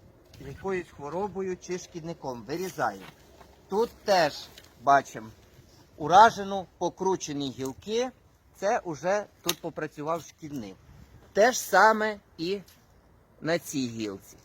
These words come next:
От нам саме головне видалити хворі гілки. І теж тут бачимо, що вона хвора. Тепер продовжуємо. Більше ніби ми не бачимо, щоб десь були хворі.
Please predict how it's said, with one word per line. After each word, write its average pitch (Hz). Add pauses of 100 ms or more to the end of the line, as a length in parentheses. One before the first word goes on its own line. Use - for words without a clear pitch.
(300)
От 226
нам 180 (140)
саме 160
головне 135 (340)
видалити 202 (320)
хворі 196
гілки. 156 (120)
І 196
теж 208
тут 165
бачимо, 160
що 131
вона 156 (380)
хвора. 135 (1500)
Тепер 302
продовжуємо. 208
Більше 262
ніби 208
ми 190
не 175
бачимо, 240
щоб 202
десь 185
були 185
хворі. 170